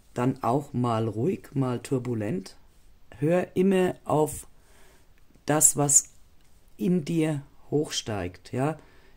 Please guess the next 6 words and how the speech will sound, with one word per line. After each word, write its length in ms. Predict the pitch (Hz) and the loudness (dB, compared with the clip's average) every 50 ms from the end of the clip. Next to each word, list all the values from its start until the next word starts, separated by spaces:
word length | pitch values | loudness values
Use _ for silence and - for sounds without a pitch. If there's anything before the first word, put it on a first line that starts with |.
| - - - | -20 -10 -6
äh, 340 | 135 135 131 131 127 127 120 - - | -4 -2 -2 0 -2 -2 -4 -6 -4
wenn's 420 | 120 135 139 156 147 - - - | 0 2 2 2 2 0 -2 0
auch 240 | 120 127 123 - - | 0 0 2 2 0
mal 300 | 131 127 123 120 107 - - | 0 2 2 0 -2 -2 0
emotional 880 | - 139 156 147 131 127 - - - 131 123 120 117 113 110 110 113 113 - - - - - - - - | 0 2 4 4 4 4 4 4 4 4 4 4 2 2 2 2 0 -2 -4 -12 -20 -20 -20 -20 -20 -18
turbulent 760 | - - 160 147 135 139 135 127 123 117 117 123 113 - - | -6 0 0 2 4 4 2 2 4 2 0 -2 -4 -6 -14